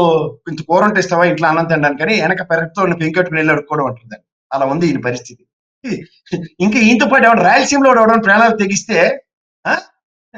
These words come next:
ఇంక ఈ దేంతో నవ్వాలో నాకైతే అర్థం కాదు సార్. ఎందుకంటే జనసేన గురించి ఆలోచిస్తే, ఎందుకంటే తెలుగుదేశంలో వాడికి వేకెన్సీలు లేవు. వీళ్ళకి వెనక నుంచి ఏంటంటే ఆల్టర్నేటివ్ జనసేన క్రియేట్ చేసి, వీళ్ళు రాజకీయ నాయకులు పొగడు వ్యాపారాలు చేసుకునేవాళ్ళు సార్. మీరు గమనించండి,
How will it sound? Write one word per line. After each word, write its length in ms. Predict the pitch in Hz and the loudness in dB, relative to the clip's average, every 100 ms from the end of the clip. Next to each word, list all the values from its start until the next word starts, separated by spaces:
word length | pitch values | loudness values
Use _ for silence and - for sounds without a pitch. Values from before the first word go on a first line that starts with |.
| - 208 | -12 -2
ఇంక 340 | 214 208 214 | 0 0 0
ఈ 200 | 196 180 | 0 0
దేంతో 280 | 185 277 330 | 2 4 4
నవ్వాలో 300 | 311 302 294 | 4 4 4
నాకైతే 260 | 247 226 226 | 4 4 2
అర్థం 260 | 190 240 | 2 2
కాదు 160 | 226 - | 2 0
సార్. 140 | 165 | -2
ఎందుకంటే 220 | 170 185 | -2 -2
జనసేన 420 | 165 180 190 220 196 | 0 0 2 0 0
గురించి 240 | 190 151 | -2 0
ఆలోచిస్తే, 360 | 175 170 156 160 | -2 -2 -6 -6
ఎందుకంటే 200 | 208 185 | -6 -4
తెలుగుదేశంలో 460 | 190 202 202 196 | -2 -2 -2 0
వాడికి 160 | 180 175 | 0 -2
వేకెన్సీలు 400 | 165 180 170 135 | -8 -10 -10 -10
లేవు. 180 | 127 120 _ _ _ _ 160 | -10 -12 _ _ _ _ -10
వీళ్ళకి 180 | 156 160 | -2 0
వెనక 180 | 185 | 2
నుంచి 260 | 202 196 185 | 2 2 2
ఏంటంటే 220 | 185 190 | 2 2
ఆల్టర్నేటివ్ 480 | 175 175 190 180 175 - - | 4 4 2 2 0 -4 -6
జనసేన 300 | 160 175 190 | -2 2 2
క్రియేట్ 360 | 135 160 165 160 | 0 -2 -4 -4
చేసి, 200 | 123 170 - _ _ - | -8 -10 -14 _ _ -8
వీళ్ళు 140 | 190 151 | -2 2
రాజకీయ 340 | 175 220 294 | 2 2 2
నాయకులు 400 | 269 254 294 311 | 2 4 2 2
పొగడు 240 | 240 240 | 2 2
వ్యాపారాలు 400 | 277 269 247 214 | 4 4 2 2
చేసుకునేవాళ్ళు 420 | 196 - 160 143 123 | 0 -2 -2 -2 0
సార్. 160 | 180 | 0
మీరు 220 | 165 156 | 0 -2
గమనించండి, 460 | 160 220 214 175 | 0 0 -2 -6